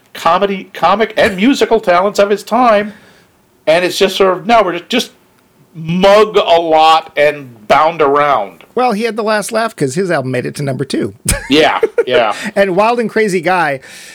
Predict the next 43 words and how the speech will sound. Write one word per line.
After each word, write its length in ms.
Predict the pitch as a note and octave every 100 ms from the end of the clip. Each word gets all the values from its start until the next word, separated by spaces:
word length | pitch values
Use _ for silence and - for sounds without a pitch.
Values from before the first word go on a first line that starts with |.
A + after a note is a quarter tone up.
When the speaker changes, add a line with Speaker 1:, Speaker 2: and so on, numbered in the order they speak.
| - -
Speaker 2:
I'm 100 | B3+
not 160 | C#4+ G#3
sure 160 | - E3+
how 180 | D#3+
well 280 | D3 C#3 D3
that 360 | A#2 C#3 C#3+ _
aspect 440 | C3 B2+ - B2 A#2+
of 80 |
Steve 280 | - C3 A2+
Martin 260 | A#2 - G#2+
holds 400 | G2+ A#2+ G#2+ G2+
up. 240 | A2 A2 - _ -
Um, 240 | A#2 C3+
it 120 | E3
was 100 | D3
Speaker 1:
Eh. 120 | F3+
Speaker 2:
very 200 | B2+ B2
much 200 | A#2+ A#2+
a 40 | B2
product 400 | A#2+ A2+ G#2+ A2+
of 80 | G2+
its 160 | -
time, 260 | - A2+ A2+
but 120 | A2
Wild 260 | A#2 E3 A3
and 80 | F#3
Crazy 260 | F3 D3+
Guy, 100 | C#3+
he 180 | B2+ G#3+
was 180 | F3+ A#2
gigantic. 1300 | G#2+ A#2 B2+ A2 G#2 A2 B2 C#3+ D3 C3 A#2 E2+ -
Speaker 1:
Oh, 60 | B2
he 100 | A#2+
was 180 | B2+ -
hu-, 300 | - C#3 E3
he 180 | D3+ F#3+
was 180 | D3 F#2+
Speaker 2:
Um, 40 |
Speaker 1:
huge. 840 | F2+ A2 G#2 A2 B2+ C3 G#2 F2+ -
He 160 | D3 D3
was, 60 |
Speaker 2:
I 40 | E3
mean, 160 | D#3+